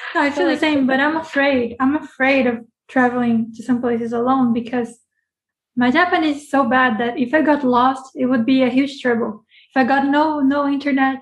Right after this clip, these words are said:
Speaker 1: signal, you know, I would be in a real trouble. So that's why I'm, I'm a little bit aware, ware-, wary of that.
Speaker 2: Yeah. But you're,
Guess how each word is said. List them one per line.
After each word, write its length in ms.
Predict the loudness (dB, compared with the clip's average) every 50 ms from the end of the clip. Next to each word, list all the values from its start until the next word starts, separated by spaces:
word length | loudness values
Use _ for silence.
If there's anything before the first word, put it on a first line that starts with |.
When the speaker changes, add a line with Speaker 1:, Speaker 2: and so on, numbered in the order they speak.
| _ _
Speaker 1:
signal, 480 | _ -6 -4 -2 -2 0 0 -2 0 0
you 100 | 0 0
know, 160 | 0 -2 -2
I 180 | 0 0 2 2
would 140 | 2 2
be 400 | 0 0 0 0 -2 -4 -8 -12 _ -4
in 160 | -2 -2 -2
a 140 | -2 -4 -4
real 280 | -2 -2 0 0 0 -2
trouble. 420 | -2 -2 -2 -2 -2 -4 -8 -12
So 340 | _ -12 -8 -8 -6 -6 -4 -4
that's 260 | -4 -4 -6 -8 -8
why 160 | -8 -6 -6
I'm, 360 | -4 -2 0 0 0 -2 -4 -8 _ _ _ _ _ _ _ _ _ _ _ _ _ _ _ _ _ _ -14 -6
I'm 200 | -2 -2 0 0
a 80 | 0 0
little 240 | 0 0 0 0
bit 160 | -2 -2 -2 -4
aware, 420 | -4 -6 -6 -6 -6 -6 -8 -12 _ _ -4
ware-, 400 | -2 0 0 0 -2 -4 -6 -4
wary 320 | -2 0 2 2 2 2 0
of 140 | -2 -2
that. 220 | -4 -8 -8 -8 -12 -16 _ _ -20 _ _ _ _ _ _ _ _ _ _ _ _ _ _ _ _ _ _ _ _ _ -8
Speaker 2:
Yeah. 240 | -4 -4 -2 -2 -4 -6 -10 _ _ _ _ _ _ _ _ _ _ _ _ _ _ _ _ _ _ _ _ -6
But 180 | -6 -2 2
you're, 300 | 4 4 4 2 2 -2